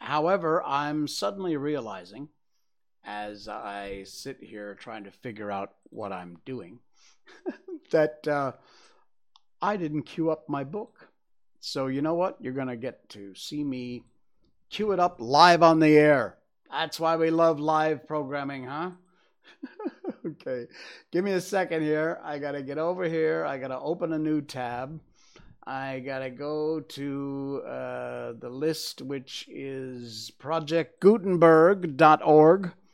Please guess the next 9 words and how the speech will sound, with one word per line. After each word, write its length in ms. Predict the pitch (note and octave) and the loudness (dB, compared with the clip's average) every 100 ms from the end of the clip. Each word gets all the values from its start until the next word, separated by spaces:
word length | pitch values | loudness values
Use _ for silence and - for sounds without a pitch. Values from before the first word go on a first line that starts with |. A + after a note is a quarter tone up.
| _ _ _ - | _ _ _ -12
You 80 | |
go 100 | B2 | -6
to 100 | C3+ | -6
gutenberg 600 | A#2 D3 E3 D#3+ D3 C#3+ | -4 -6 -2 0 2 0
dot 240 | C3+ C3 - | 0 -2 -2
org 400 | A#2 G2 G#2+ - - | -6 -6 -8 -12 -12
and 320 | A2+ G#2 G#2+ | -10 -10 -8
you, 300 | A#2 A#2 A#2 | -6 -4 -4
uh, 240 | A2+ G#2+ | -4 -6